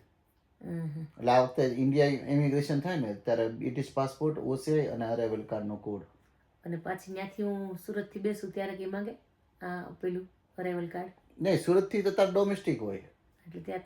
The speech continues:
Speaker 1: કંઈ ના
Speaker 2: ત્યારે
Speaker 1: ઇમિગ્રેશન.
Speaker 2: ખાલી આઈ ડી ચેક કરે, બેગ ડ્રોપ ઓફ કરી ને ફ્લાઇટમાં બેસી,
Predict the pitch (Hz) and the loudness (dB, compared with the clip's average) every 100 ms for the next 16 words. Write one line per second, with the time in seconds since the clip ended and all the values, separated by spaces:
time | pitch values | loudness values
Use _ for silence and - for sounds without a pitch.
0 | - 175 175 165 160 156 151 165 156 160 | -6 -4 -2 0 8 8 10 10 10 10
1 | 160 147 165 160 175 160 117 107 117 135 | 8 6 6 6 6 8 6 4 2 2
2 | 127 120 139 143 147 - 151 135 104 110 | 2 2 2 4 0 2 2 2 0 -2
3 | 107 131 131 127 131 117 98 | 2 2 4 0 2 0 -2